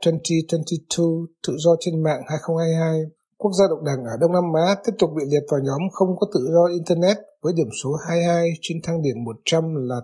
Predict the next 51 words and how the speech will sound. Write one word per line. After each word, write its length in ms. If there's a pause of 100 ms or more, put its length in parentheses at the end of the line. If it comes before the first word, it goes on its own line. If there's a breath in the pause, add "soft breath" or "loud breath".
tự 80
do 180
hoàn 240
toàn. 340 (240)
Cụ 260
thể, 80 (140)
Việt 160
Nam 180
có 140
mười 100
hai 200
điểm 220
ở 100
mục 200 (120)
những 240
trở 180
ngại 220
tiếp 200
cận, 160 (360)
sáu 260
điểm 240
ở 160
mục 120 (280)
giới 100
hạn 200
nội 180
dung 180 (280)
và 100 (140)
bốn 140
điểm 200
ở 80 (100)
tiêu 160
chí 420
những 180
vi 80 (100)
phạm 120 (100)
quyền 220
của 100
người 260
sử 180 (100)
dụng. 120 (680)
Hai 140
mươi 60
sáu 300
trong 160 (160)
số 340
bảy 160
mươi 140
quốc 220
gia 140
được 160